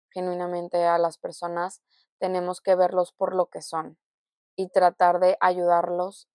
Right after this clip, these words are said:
a que salgan adelante de una manera productiva y no tratándolos como si fueran inferiores a nosotros, porque al final este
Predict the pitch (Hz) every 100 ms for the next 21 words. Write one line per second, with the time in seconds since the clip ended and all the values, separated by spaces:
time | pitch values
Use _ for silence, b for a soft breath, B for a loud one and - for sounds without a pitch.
0 | _ 185 175 _ 175 165 165 - - 185
1 | 175 175 180 180 175 170 170 185 180 190
2 | 175 170 170 175 170 170 165 190 180 160
3 | _ - 175 226 247 _ _ _ _ _
4 | _ _ 196 190 185 185 180 - 190 175
5 | 180 180 175 180 180 180 - _ _ _
6 | _ _ _ 190 180 175 185 180 170 175
7 | 185 175 170 165 165 170 170 160 165 -
8 | _ _ _ _ _ _ _ _ 180 -
9 | 175 170 175 175 175 - 180 175